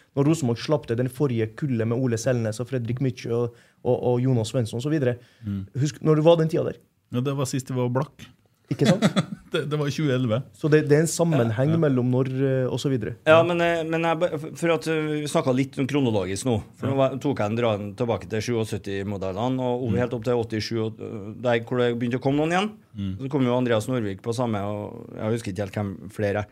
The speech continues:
Speaker 2: Ja.
Speaker 3: Men, men eh, det som også, for at det var jo fortsatt sånn at når de debuterte, så var jo fortsatt Rosenborg et, eh,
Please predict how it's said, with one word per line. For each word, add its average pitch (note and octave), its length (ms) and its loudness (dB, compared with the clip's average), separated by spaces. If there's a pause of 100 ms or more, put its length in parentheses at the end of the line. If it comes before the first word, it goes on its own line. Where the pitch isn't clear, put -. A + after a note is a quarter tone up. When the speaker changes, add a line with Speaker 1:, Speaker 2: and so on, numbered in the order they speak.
(400)
Speaker 2:
Ja. G2+ 200 -6
Speaker 3:
Men, C#3 280 2 (160)
men D#3+ 380 -2 (1160)
eh, C#3+ 260 2 (140)
det D3+ 100 6
som E3+ 140 -4
også, - 400 -4
for D3+ 160 2
at - 140 0 (100)
det C3+ 80 -4
var C3+ 220 4
jo - 20 0
fortsatt B2 380 -2
sånn D3 100 2
at A2+ 160 0
når A#2 80 0
de A2+ 220 0
debuterte, G#2 340 -2
så E3 80 -2
var D#3 80 4
jo A2+ 80 2
fortsatt G#2 320 -2
Rosenborg G2+ 480 -2
et, G#2 240 -8
eh, G#2+ 420 0